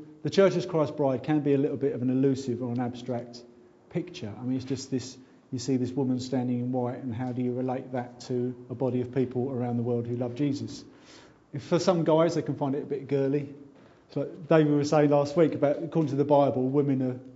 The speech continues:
sons and men are brides, and it's a bit kind of like, especially for men outside the church, they start hearing that kind of picture. They think we're a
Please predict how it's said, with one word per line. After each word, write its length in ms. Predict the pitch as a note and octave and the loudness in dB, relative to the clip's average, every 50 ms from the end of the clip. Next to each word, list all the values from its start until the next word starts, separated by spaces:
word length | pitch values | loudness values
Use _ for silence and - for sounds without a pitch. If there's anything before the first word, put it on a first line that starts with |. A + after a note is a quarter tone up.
| - - | -12 -6
sons 420 | - C#3+ A#2+ B2 C#3 C#3 B2+ B2 | -4 -2 -2 -2 -2 -2 -2 -2
and 300 | B2+ B2 C3 A#2+ - - - - - _ _ _ - | -4 -4 -4 -6 -8 -16 -20 -20 -20 _ _ _ -6
men 220 | C#3 C#3 C#3 C3 C3 | -2 0 0 2 0
are 60 | B2+ | 0
brides, 560 | A2+ C#3 C#3+ C#3 C3+ B2+ B2 A#2+ A#2 A#2 - | 2 2 4 4 4 4 2 -2 -2 -4 -4
and 160 | B2+ B2 C3 C#3+ | -4 -4 -4 -4
it's 120 | B2 - | -6 -6
a 20 | |
bit 180 | B2+ D3 C#3 - | -8 -8 -8 -8
kind 140 | - B2+ B2+ | -6 -6 -6
of 80 | A#2+ | -4
like, 140 | B2+ C3 C3 B2+ - - - - _ _ _ _ _ _ _ _ _ - - | -4 -6 -8 -8 -14 -20 -20 -20 _ _ _ _ _ _ _ _ _ -12 -4
especially 280 | - F3 D#3 - E3 | -2 -2 0 0 2
for 80 | C#3+ D#3 | 2 4
men 220 | D#3 D#3+ D#3+ D3+ | 4 4 4 4
outside 380 | D3+ D#3+ D3+ - - E3+ F3+ E3 | 4 2 0 2 4 4 4 4
the 80 | C#3+ C3 | 2 0
church, 300 | - - B2 B2 C3+ - | -2 -2 -2 -2 -2 -4
they 80 | C3+ | -6
start 220 | A#2+ - C#3+ C3+ B2+ | -4 -2 -4 -2 -2
hearing 160 | B2+ B2+ B2 | -2 -2 -4
that 160 | C3 B2+ - | -4 -6 -8
kind 140 | - C3 B2 | -8 -6 -6
of 100 | A2+ - | -6 -6
picture. 280 | D#3+ D3+ - - B2+ A#2+ | -6 -6 -6 -6 -4 -4
They 100 | B2 A#2+ | -4 -4
think 180 | A#2+ C#3 C3 B2+ | -4 -6 -8 -6
we're 160 | B2+ B2+ | -6 -6
a 20 | B2+ | -6